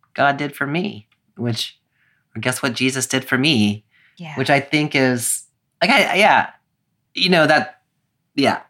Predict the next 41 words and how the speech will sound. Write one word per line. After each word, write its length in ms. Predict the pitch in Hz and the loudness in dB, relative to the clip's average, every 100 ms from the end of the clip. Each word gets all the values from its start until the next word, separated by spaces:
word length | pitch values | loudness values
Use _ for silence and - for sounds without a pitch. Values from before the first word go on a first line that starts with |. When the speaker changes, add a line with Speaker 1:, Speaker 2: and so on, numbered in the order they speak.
| - | 2
Speaker 1:
I 60 | |
don't 100 | 180 | 6
know 80 | 185 | 6
how 120 | 170 | 6
I 100 | 156 | 6
feel 220 | - 143 131 | 4 4 6
about 300 | 117 113 117 | 6 4 4
the, 100 | 113 | 2
like, 260 | 104 104 - _ _ _ _ _ _ | 2 0 -10 _ _ _ _ _ _
bragging 340 | 120 120 120 117 | 2 2 2 2
about 460 | 110 107 104 - _ | 4 6 4 2 _
things 640 | - 110 110 107 - - - _ _ _ _ - | -10 -4 -2 0 0 0 -2 _ _ _ _ -8
in 140 | 117 | -6
general, 640 | 113 120 117 104 139 202 - | 0 0 2 2 0 0 -4
although 420 | 123 117 110 104 107 _ | -6 -4 -4 -6 -10 _
I 60 | 110 | -10
probably 260 | 135 110 95 | -6 -4 -4
do 200 | 95 90 | -6 -8
it. 180 | 90 _ _ _ _ | -12 _ _ _ _
But, 380 | 123 117 107 - _ _ _ _ _ _ _ _ | 2 4 2 -2 _ _ _ _ _ _ _ _
but 120 | 139 139 | 2 4
I, 200 | 147 147 | 6 4
I 100 | 135 | 4
agree 220 | 127 139 | 4 4
with 140 | 123 113 | 4 2
you. 80 | |
If 80 | 104 | 0
you're 60 | 123 | 0
gonna 140 | 123 113 | 0 2
brag 280 | 117 120 | 4 2
about 260 | 120 110 - | 4 2 2
something, 400 | 120 110 98 95 | 0 0 -4 -6
then 160 | 98 101 | -6 0
brag 240 | 104 104 | 0 0
about 380 | 101 98 98 - - - | 0 -2 -2 -8 -20 -6
how 520 | 104 95 95 95 92 _ _ _ _ | -4 -4 -6 -10 -14 _ _ _ _
God 220 | - 110 107 | 2 2 4
acted 560 | 101 - 104 101 101 - 110 | 0 -2 -4 -4 -4 -6 -4
on 100 | 104 | 0
your 120 | 104 | 0
behalf. 600 | 98 101 98 95 - | -2 -4 -4 -6 -12